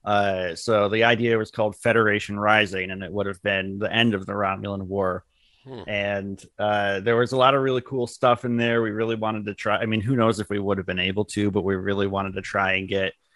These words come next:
Speaker 1: Connor Trinneer in there and Jeffrey Combs. And there was gonna be
Speaker 2: Oh.
Speaker 1: stuff with the building of the Federation. Uh, you know, they were gonna have to help out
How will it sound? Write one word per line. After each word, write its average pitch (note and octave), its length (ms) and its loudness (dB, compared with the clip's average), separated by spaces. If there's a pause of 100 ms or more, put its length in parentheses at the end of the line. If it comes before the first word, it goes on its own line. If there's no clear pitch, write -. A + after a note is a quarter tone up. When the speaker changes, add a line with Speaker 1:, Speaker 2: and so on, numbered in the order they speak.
(220)
Speaker 1:
Connor G#2 340 2
Trinneer G#2 480 2
in G2+ 80 0
there G2 280 0
and F#2+ 100 -6
Jeffrey G2 340 -2
Combs. G2 600 -2
And G2 120 -6
there G2 100 -4
was G2 120 -6
gonna G2+ 180 -6
be G2+ 120 -8
Speaker 2:
Oh. - 20 -8
Speaker 1:
stuff - 460 -2
with G2 200 -4
the F#2+ 320 0 (800)
building D3 300 8
of B2 100 2
the A#2+ 80 0
Federation. A#2 1040 2
Uh, F#2+ 580 0 (440)
you A2+ 160 -4
know, G2+ 160 0
they G2+ 120 -2
were G2+ 140 -2
gonna G#2 260 -2
have G2+ 240 0
to F#2+ 80 -6
help B2 320 0
out A2+ 340 6